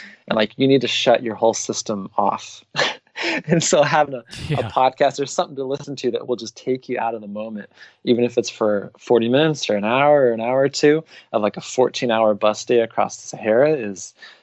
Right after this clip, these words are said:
Speaker 1: is a lifesaver. So I want to <laughs> thank you for having, having your podcast, and you've had a lot of cool people on it that, um, you know, when you're out there alone on the road is really a lifesaver. Like I said, to just have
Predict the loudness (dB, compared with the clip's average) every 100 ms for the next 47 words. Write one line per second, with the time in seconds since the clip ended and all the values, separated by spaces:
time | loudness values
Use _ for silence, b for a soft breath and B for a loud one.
0 | B -2 -2 -4 -2 2 4 2 0 0
1 | -2 -6 -14 -4 -2 -2 -2 0 0 2
2 | 2 2 0 2 2 4 2 2 -4 -10
3 | -20 B B 0 2 2 -4 -8 -6 -6
4 | -6 -10 -12 -12 -12 -6 -4 -4 -6 -10
5 | _ -12 -8 -8 -6 -4 -4 -6 -4 -2
6 | -2 -2 -10 -18 B B B -2 -2 2
7 | 4 4 4 2 0 0 0 -2 -2 -4
8 | -6 -6 -6 -4 -2 -4 -10 _ b b
9 | -10 -2 0 2 0 -2 0 -2 0 -2
10 | -2 -6 -2 -2 -2 -2 -4 -4 -4 -4
11 | -2 0 0